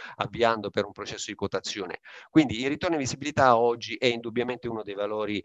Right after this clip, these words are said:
a cui mi sento di dire, eh, e, e dare un, un peso decisamente importante nella scelta di questo strumento.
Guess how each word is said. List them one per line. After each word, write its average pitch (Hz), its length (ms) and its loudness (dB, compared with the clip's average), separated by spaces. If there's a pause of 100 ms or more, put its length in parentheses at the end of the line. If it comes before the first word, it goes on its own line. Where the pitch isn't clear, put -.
(220)
a - 140 0
cui 113 380 -6
mi 101 120 -4
sento 101 300 2
di 95 240 -10
dire, 98 500 -2
eh, 85 640 -2
e, 80 920 -6
e 104 140 -2
dare 104 500 2
un, 101 320 -8
un 101 200 -10
peso 107 360 -2
decisamente 98 720 0
importante 98 600 -6
nella 87 180 -12
scelta 92 320 -10
di 92 100 -14
questo 95 300 -16
strumento. - 640 -12